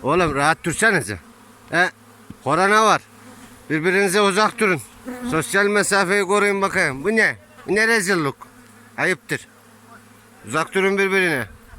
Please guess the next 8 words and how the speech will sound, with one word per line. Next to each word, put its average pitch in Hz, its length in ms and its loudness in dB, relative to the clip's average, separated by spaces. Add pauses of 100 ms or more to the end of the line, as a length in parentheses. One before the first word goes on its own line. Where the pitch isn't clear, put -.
(920)
<laughs> 95 160 -8 (1500)
Evet. 87 400 -12 (1040)
Arıların 95 520 -8
balını 95 380 -6
alınca 95 420 -8
böyle 98 260 -8
oluyor 90 300 -8
işte. 87 320 -12